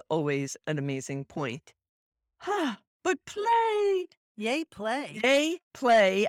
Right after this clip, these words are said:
Speaker 1: Uh, you said that to me three or four weeks ago,
Speaker 2: <laughs>
Speaker 1: and I have to say, since you said the word yay, play,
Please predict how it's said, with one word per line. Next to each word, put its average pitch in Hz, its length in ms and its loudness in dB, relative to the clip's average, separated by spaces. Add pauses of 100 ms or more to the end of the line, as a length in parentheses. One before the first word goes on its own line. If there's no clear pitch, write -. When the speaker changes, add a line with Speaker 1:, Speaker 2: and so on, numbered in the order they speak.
(120)
Speaker 1:
Uh, - 40 0
you 208 220 -2
said 247 300 -2
that 202 240 2
to - 100 -8
me 185 380 -2
three 214 360 -4
or 202 80 2
four 185 300 -4
weeks 175 340 -8
ago, 233 340 -2 (180)
Speaker 2:
<laughs> - 180 -20
Speaker 1:
and 185 140 2
I 190 60 4
have 190 260 2
to 180 100 -8
say, 175 360 0
since 175 340 -10
you 202 80 -10
said 196 280 -4
the 202 100 0
word 170 320 -4
yay, 156 180 -2
play, 214 400 -2